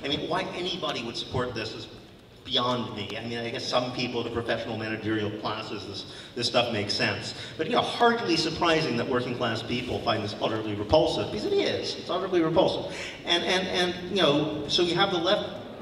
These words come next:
official left, which has to say it's for both bureaucracy and the market.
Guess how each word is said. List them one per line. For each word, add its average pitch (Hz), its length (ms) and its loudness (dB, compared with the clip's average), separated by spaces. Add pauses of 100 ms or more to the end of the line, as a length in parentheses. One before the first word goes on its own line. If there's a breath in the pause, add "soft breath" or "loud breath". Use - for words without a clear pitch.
(120)
official 160 440 4
left, 147 300 4
which 143 120 -4
has 156 220 4
to 156 80 -4
say 147 180 2
it's 135 100 0
for - 140 0
both - 380 4
bureaucracy 135 560 4
and 147 200 0
the 135 60 0
market. 95 500 -4